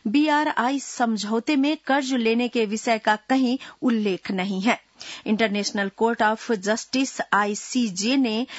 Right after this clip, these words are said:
ब-, जलवायु परिवर्तन संबंधी अंतर्राष्ट्रीय सुनवाई में नेपाल की ओर से धारणा रखने के लिए नीदरलैंड प्रस्थान करने से पहले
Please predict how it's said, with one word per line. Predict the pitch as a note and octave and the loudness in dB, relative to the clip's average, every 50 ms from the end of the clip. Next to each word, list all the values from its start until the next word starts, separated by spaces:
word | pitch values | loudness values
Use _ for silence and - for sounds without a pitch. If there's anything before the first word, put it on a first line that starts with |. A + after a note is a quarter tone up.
| - - - - | -16 -14 -10 -4
ब-, | F#3 F3+ A3 A3 - G#3 | 0 2 2 2 2 0
जलवायु | G#3+ F#3+ A3 A#3 A#3 A#3 G#3+ A3+ A3+ B3 C#4 D4 | -2 0 0 0 2 2 2 2 2 2 2 0
परिवर्तन | B3+ - A#3+ A3 A3 G3 G#3+ G#3+ - - A3+ A3 | 0 0 0 0 0 0 -2 0 0 0 -2 0
संबंधी | - - A3 G#3 G#3 G3+ G#3 G#3+ A3+ B3+ B3 | 0 -2 -2 -2 0 0 0 0 0 0 0
अंतर्राष्ट्रीय | - G#3+ A3 G3+ - G#3+ G#3 A3 A#3 - - C#4 C4+ | -2 -2 -2 -2 0 0 2 2 0 0 -2 -2 -2
सुनवाई | B3+ - - A#3 A3 G#3 G3+ G#3+ A#3 C4 | -2 -2 -2 -2 -2 0 2 2 2 2
में | B3 A#3 A#3+ A#3 | 2 0 0 0
नेपाल | C#4 A#3+ A3 G#3+ - G#3+ G#3+ G#3+ G#3+ | 0 -2 0 2 2 4 4 2 2
की | - - G3+ G3+ | -2 -2 0 0
ओर | G#3+ A#3+ | 0 0
से | A#3 - - B3+ C4 C#4+ - - - - - - | 0 0 0 0 0 -2 -2 -8 -14 -14 -8 -6
धारणा | F#3 G3+ G#3+ A3+ A#3 A#3+ C4+ D4 | -2 2 2 2 2 2 2 2
रखने | C#4 A3+ G#3+ A3 - C4+ C#4 C#4 | 2 0 -2 0 0 0 0 2
के | - C4+ B3 | 0 0 0
लिए | A#3 A#3+ A#3+ C#4+ D#4+ | 0 0 0 0 2
नीदरलैंड | C#4 A#3 A3 G#3+ G3+ A3+ A3 G3+ G#3+ G#3+ G#3+ A#3 A#3+ A#3+ | 2 2 0 0 0 0 0 0 0 0 0 0 -2 -2
प्रस्थान | - G#3 G#3+ - - - A3 G#3+ G#3+ G#3+ G#3 | -2 -4 -4 -4 -4 -2 0 0 0 0 -2
करने | - - G#3 G#3 G#3 A3 A3 | -4 -2 -2 -2 0 -2 -4
से | - - G3+ F#3 | -4 -4 -6 -6
पहले | - - G3+ B3 A#3+ A#3 A3+ A#3+ C4+ | -4 -2 0 0 2 2 0 0 -2